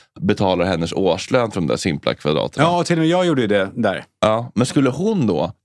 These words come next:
Speaker 1: börja gilla dem om hon vann på Triss? Eller skulle det krävas att de flyttar och byter umgänge och långsamt indoktrineras och börjar hänga med Klarna-grundare på Östermalm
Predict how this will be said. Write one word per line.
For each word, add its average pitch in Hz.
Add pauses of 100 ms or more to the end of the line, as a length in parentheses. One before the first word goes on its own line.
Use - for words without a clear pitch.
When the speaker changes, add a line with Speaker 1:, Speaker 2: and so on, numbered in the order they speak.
Speaker 1:
börja 131
gilla 131
dem 82
om 87
hon 95
vann 80
på -
Triss? 73
Eller 98
skulle 104
det 107
krävas 117
att 131
de 110
flyttar 127 (360)
och -
byter 101
umgänge 110
och 90
långsamt 101
indoktrineras 104
och 95
börjar 95
hänga 117
med 101
Klarna-grundare 85
på 92
Östermalm 65